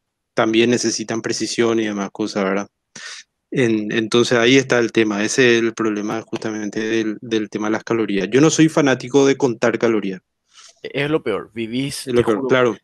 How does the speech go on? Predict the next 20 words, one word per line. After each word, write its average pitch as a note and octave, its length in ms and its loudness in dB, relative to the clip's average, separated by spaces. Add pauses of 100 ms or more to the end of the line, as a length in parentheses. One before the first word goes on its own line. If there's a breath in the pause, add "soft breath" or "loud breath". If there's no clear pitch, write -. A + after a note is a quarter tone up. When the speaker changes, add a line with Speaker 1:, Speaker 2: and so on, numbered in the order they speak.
(220)
Speaker 2:
Yo F3 80 2
estaba F3 200 4
así, D3+ 180 -4
mira, B2 220 -2
cada D#3+ 160 -2
cosa D3+ 240 -6
que D3 80 -8
iba C3+ 100 -2
a - 20 -4
comer. B2+ 300 -8 (1400)
Speaker 1:
Ujú. A#2 460 -6 (200)
Speaker 2:
Hija, D#3+ 340 -2
Speaker 1:
No. A#2 240 4
Speaker 2:
lo G2+ 80 -4
peor. G#2 460 -4 (460)
Speaker 1:
Sí, A#2+ 200 6
sí, G#2+ 80 2
Speaker 2:
Lo A2 60 0
Speaker 1:
sí. G2+ 120 -6
Speaker 2:
peor, G2+ 240 -6